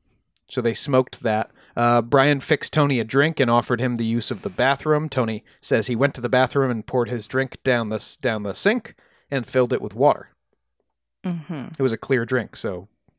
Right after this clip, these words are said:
Speaker 2: Okay.
Speaker 1: worked out okay. Um, when he was done with the water, Brian offered him more liquor.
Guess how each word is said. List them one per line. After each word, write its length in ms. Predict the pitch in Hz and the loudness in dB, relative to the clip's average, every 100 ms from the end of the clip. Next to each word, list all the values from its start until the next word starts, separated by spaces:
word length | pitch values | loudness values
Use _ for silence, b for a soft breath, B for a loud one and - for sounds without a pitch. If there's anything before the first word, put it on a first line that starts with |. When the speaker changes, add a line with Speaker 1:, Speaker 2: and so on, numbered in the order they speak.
| - | -14
Speaker 2:
Okay. 340 | 156 - 135 147 _ | -14 -12 -16 -16 _
Speaker 1:
worked 260 | 120 110 123 | -2 0 -2
out 140 | 107 | -2
okay. 380 | 95 - 120 - _ _ _ _ | -4 -6 -6 -6 _ _ _ _
Um, 220 | 120 120 | -2 0
when 100 | 135 | 2
he 60 | 143 | 4
was 140 | 135 | 4
done 200 | 123 151 | 4 4
with 120 | 143 120 | 4 2
the 80 | |
water, 380 | 117 147 180 175 | 4 6 8 6
Brian 340 | 143 135 135 127 | 4 4 4 4
offered 300 | 123 131 117 | 4 2 -2
him 120 | 113 | -4
more 320 | 110 123 151 | 2 4 6
liquor. 380 | 160 - 202 | 4 2 0